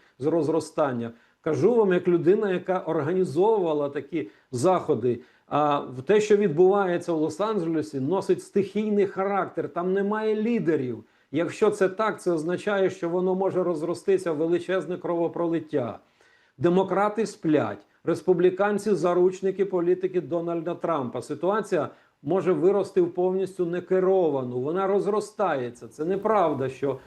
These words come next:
події відбуваються тільки у Лос-Анджелесі.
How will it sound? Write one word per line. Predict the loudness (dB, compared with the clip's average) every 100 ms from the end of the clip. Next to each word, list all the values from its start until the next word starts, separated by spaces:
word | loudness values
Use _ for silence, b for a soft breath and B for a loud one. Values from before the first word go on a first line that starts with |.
| B
події | 0 2 4 4
відбуваються | 4 4 2 2 4 2 0 -4
тільки | -2 -2 0 -2 -2 B -2
у | 2
Лос-Анджелесі. | 2 2 -2 -2 -2 -6 -6 -8 -10